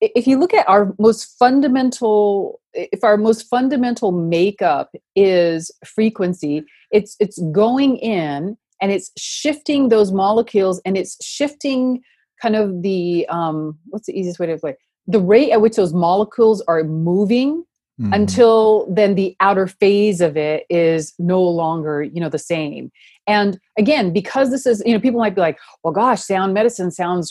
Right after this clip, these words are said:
Speaker 1: really, you know, s-, s-, scary and like it could have, you know, negative,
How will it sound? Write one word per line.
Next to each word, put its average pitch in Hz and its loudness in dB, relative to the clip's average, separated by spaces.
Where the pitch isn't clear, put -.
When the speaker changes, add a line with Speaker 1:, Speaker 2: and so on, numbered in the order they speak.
Speaker 1:
really, 175 -2
you 180 -4
know, 160 -2
s-, - -14
s-, - -20
scary 233 -2
and 202 0
like 165 -4
it 175 -6
could 180 -4
have, 160 -4
you 175 -6
know, 156 -2
negative, 170 -4